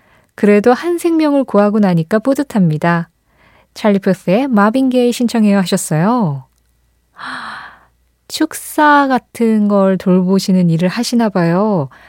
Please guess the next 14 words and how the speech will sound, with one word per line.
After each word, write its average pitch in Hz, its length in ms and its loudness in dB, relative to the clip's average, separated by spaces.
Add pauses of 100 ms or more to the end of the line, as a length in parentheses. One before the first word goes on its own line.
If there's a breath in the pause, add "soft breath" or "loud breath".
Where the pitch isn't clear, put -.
(140)
네, 175 440 -2
자는 190 320 0
도중에 175 360 0
갑자기 180 540 -2
송아지가 214 500 0
나온다는 175 460 2
소식을 185 380 -2
들으시고 170 440 -4
그냥 165 240 -2
바로 208 220 0
뛰어가신 190 440 -2
거죠? 160 480 -4 (880 loud breath)
고생 175 260 -2
많으셨습니다. 170 1000 -2